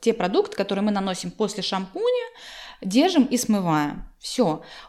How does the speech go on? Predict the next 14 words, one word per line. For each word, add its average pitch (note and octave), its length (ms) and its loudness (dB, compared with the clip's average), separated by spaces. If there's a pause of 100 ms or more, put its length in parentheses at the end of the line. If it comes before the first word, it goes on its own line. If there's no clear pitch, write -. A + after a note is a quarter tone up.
(260)
Поэтому, B3 880 2 (100)
так C4 160 0
как A#3+ 140 -4
критериев B3 600 2
никаких G3 480 -8
нет, C4 320 4 (260)
у F3+ 100 -10
вас, B3+ 400 2
э, F#3+ 380 -2 (560)
там, E3 320 -4
ваш, A3 280 2
там, D#3+ 200 -8
производитель G#3 640 2
может F#3+ 460 -2